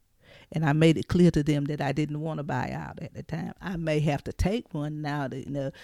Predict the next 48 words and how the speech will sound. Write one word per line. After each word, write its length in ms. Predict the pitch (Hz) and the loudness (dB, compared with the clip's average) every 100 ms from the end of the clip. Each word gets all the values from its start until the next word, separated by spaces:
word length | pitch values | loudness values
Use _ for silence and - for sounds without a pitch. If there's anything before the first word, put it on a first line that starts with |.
| - - | -18 -8
'cause 140 | 147 | -4
they're 100 | 156 | -2
telling 300 | 147 160 156 | 2 2 4
me 100 | 156 | 4
that 220 | 151 139 160 | 4 4 4
even 200 | 151 156 | 2 2
though 120 | 151 | 0
my 160 | 147 | 0
house 220 | 135 143 147 | 0 0 -2
was 120 | 139 | -2
elevated, 460 | 151 165 156 139 | 0 0 0 -4
it 80 | 147 | -6
may 160 | 151 147 | -4 -2
have 180 | 147 143 | -2 -4
to 60 | 160 | -6
be 260 | 156 156 | -6 -6
ele-, 200 | 147 180 - 151 | -8 -10 -6 -2
elevated 520 | 147 139 135 143 151 | -2 -2 -4 -4 -6
even 260 | 139 - | -6 -6
more. 340 | 143 156 143 - _ _ _ _ _ _ - - | -6 -4 -6 -10 _ _ _ _ _ _ -20 -12
They're 120 | - | -8
telling 320 | 143 160 147 147 | -2 0 0 0
me 160 | 143 | 0
that 240 | 139 127 147 | -2 -4 -6
the 80 | |
funds 360 | 139 - 160 156 | -8 -4 -2 -2
that 140 | 147 | -4
I 80 | 143 | -4
might 220 | 143 143 | -2 -2
have 260 | 143 151 - | -4 -8 -8
been 160 | 151 151 | -4 -2
able 200 | 147 139 | -2 -4
to 60 | |
get, 380 | 135 165 156 - - - _ _ _ _ | -2 -2 -2 -6 -16 -18 _ _ _ _
it 160 | 196 185 | 0 2
may 140 | 175 | 0
take 260 | 160 160 147 | 0 0 0
all 160 | 135 135 | -2 -2
of 100 | 170 | -4
that 220 | 165 - | -4 -6
for 360 | - 135 120 120 _ _ | -10 -8 -8 -10 _ _
elevation. 760 | - 139 139 160 143 - 110 - _ _ _ _ _ _ _ _ _ _ _ - | -4 -4 -2 -2 -4 -6 -16 -20 _ _ _ _ _ _ _ _ _ _ _ -16
Then 640 | 147 160 185 170 151 151 | -2 2 4 4 0 -2
there 120 | 160 156 | -4 -4
will 120 | 151 | -2
be 160 | 160 | -4
nothing 340 | 151 151 143 131 | -4 -6 -6 -10
for 280 | - 147 | -10 -12